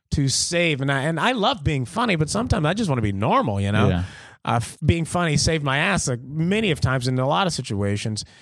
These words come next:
Speaker 1: And I was just like, you know, I just, I didn't like the direction of my life. And I thought, "Well, hell, I can't do anything. I'm suffocating here." I never thought, 'cause I never really went outside of my state,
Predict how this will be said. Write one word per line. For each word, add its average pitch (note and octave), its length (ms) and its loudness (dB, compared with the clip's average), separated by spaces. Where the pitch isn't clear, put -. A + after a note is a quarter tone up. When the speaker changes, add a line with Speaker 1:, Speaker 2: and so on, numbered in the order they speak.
Speaker 1:
And C#3+ 140 -2
I D#3 80 2
was D3 100 0
just D3+ 220 -2
like, B2+ 320 0
you D3+ 160 -2
know, D3 40 2
I D3+ 100 2
just, D#3 200 -2
I D#3+ 180 -2
didn't G3+ 120 0
like F#3+ 140 0
the G#3 60 -2
direction D#3+ 440 0
of D#3 100 0
my D3+ 140 0
life. G3 320 0
And D3+ 80 -2
I D3 60 0
thought, D3 280 0
"Well, C#3 140 0
hell, F#3 240 0
I D3+ 80 2
can't - 280 -4
do E3+ 140 0
anything. D3+ 380 0
I'm C3 100 0
suffocating E3 460 0
here." A#2 160 0
I A#2+ 80 2
never D#3 200 0
thought, D3 360 0
'cause G#3 80 -4
I B3 40 2
never A#3+ 180 -2
really F3+ 220 2
went D3 340 0
outside D3 760 0
of C3 120 -2
my B2 180 0
state, C#3 540 -2